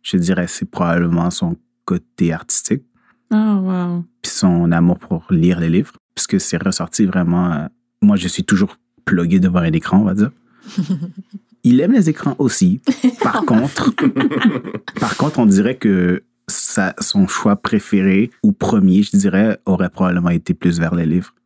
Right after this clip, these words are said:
Speaker 1: Puis ça l'est encore, je veux dire.
Speaker 2: Ouais.
Speaker 1: Je peux voir que ça, c'est le côté de Dina qui ressort le plus.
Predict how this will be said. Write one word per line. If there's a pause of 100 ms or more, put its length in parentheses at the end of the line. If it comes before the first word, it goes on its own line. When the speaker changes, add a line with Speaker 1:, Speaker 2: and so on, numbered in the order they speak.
(440)
Speaker 1:
Puis
ça
l'est
encore,
je
veux
dire. (180)
Speaker 2:
Ouais. (160)
Speaker 1:
Je
peux
voir
que
ça,
c'est
le
côté
de
Dina
qui
ressort
le
plus.